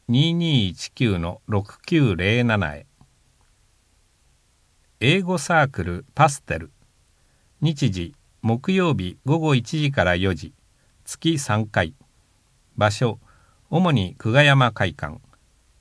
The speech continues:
参加費、入会金二千円。月五千円。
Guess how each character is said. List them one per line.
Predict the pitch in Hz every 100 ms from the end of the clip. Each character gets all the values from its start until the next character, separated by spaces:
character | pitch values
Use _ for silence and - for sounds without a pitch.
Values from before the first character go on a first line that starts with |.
| _
参 | - - 143
加 | 170 156
費、 | 139 82 - _ _ _ -
入 | 135 170
会 | 170 151
金 | 139 131 123
二 | 110
千 | 101 110 98 92
円。 | 80 78 _ _ _ _ _
月 | - - 160 147
五 | 101
千 | 90 113 104 92
円。 | 80 71